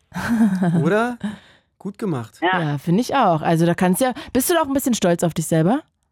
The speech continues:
Speaker 2: Ja, natürlich.
Speaker 3: Ja, das verstehe ich. Also und, äh, also anders hätte das ja auch ausgehen können und von daher hat euch das noch ein bisschen mehr zusammengeschweißt?
Speaker 2: Ja, natürlich.
Speaker 3: Wart ihr, wann sa-, wann, seit wann seid ihr denn verlobt?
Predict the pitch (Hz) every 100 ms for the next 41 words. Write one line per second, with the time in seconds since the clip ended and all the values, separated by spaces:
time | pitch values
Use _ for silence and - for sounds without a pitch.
0 | _ _ _ - 165 165 135 _ _ -
1 | 123 123 - 143 160 175 123 _ _ _
2 | - 156 143 143 143 202 - 247 156 147
3 | 165 151 160 156 170 175 165 - - -
4 | - 170 170 - - 165 147 156 170 156
5 | 165 196 175 190 190 208 233 180 175 -
6 | 156 147 143 170 185 180 175 160 165 185
7 | 185 202 233 233 226 220 226 262 220 202
8 | 202 156 151 175 214 202 202 320 - -
9 | _ _ - 349 330 - _ _ _ 147
10 | 143 - 165 160 156 135 - _ _ 185
11 | 208 226 214 226 262 233 226 220 233 214
12 | 208 233 233 233 208 202 180 208 277 -
13 | -